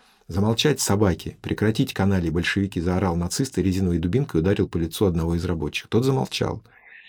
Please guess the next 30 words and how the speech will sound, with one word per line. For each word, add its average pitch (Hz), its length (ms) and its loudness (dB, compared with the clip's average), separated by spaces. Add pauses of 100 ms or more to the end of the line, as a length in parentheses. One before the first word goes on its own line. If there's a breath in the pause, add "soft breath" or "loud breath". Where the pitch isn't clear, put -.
(140 loud breath)
Из 90 120 0
его 107 120 6
рта 117 240 4
заструилась 101 480 0
кровь, 95 320 2
но 92 80 2
вот 113 120 2
через 101 200 -2
минуту, 117 320 2
превозмогая 98 720 2
боль, 127 260 4
он 87 140 -2
снова 104 320 2
запел. 92 420 -2 (720)
Фашист 143 340 0
нанёс 113 320 2
ему 101 140 4
удар 101 200 4
в 95 80 2
грудь, 87 280 0
рабочий 90 360 0
упал, 120 220 0
как - 160 -6
подкошенный, - 540 0
и - 20 -2
замолк. 82 540 -2 (160)
Трое 123 280 4
узников 135 540 -2
продолжали 87 540 2
петь. - 340 -2